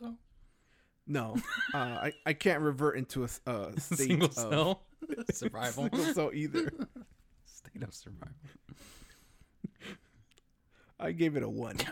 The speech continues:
Speaker 1: Uh, one description that I found that supposedly came from Samuel de Champlain about seeing Champ, uh, which we n-, know he didn't, was that his body,
Speaker 2: <laughs>
Speaker 1: that the creature's body was hard enough that a dagger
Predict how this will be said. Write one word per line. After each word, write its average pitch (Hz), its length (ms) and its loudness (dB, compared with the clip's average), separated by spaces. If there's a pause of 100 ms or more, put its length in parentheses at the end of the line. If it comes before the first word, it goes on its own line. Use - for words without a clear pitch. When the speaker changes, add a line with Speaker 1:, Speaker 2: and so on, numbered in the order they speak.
(400)
Speaker 1:
Uh, 110 360 -6 (520)
one 151 380 -2
description 165 500 -4
that 123 100 -2
I 151 140 -2
found 120 380 -2 (720)
that 117 120 -2
supposedly 117 680 0
came 117 240 -2
from 110 320 0 (300)
Samuel 110 300 -4
de 104 120 -4
Champlain 117 460 -2 (500)
about 120 260 -4
seeing 202 420 0
Champ, 123 340 -2 (380)
uh, 117 200 -6
which 127 300 -4
we 135 320 2
n-, 107 200 -6 (200)
know 113 180 0
he 117 100 0
didn't, 160 340 2 (400)
was 147 300 0
that 147 180 -2
his 151 140 -4
body, 156 440 0
Speaker 2:
<laughs> - 60 -4
Speaker 1:
that 135 260 0
the 127 120 -2
creature's 151 360 -2
body 123 280 -2
was 131 160 -2
hard 190 360 -2
enough 220 340 -4
that - 180 -8
a 143 80 -2
dagger 131 600 -4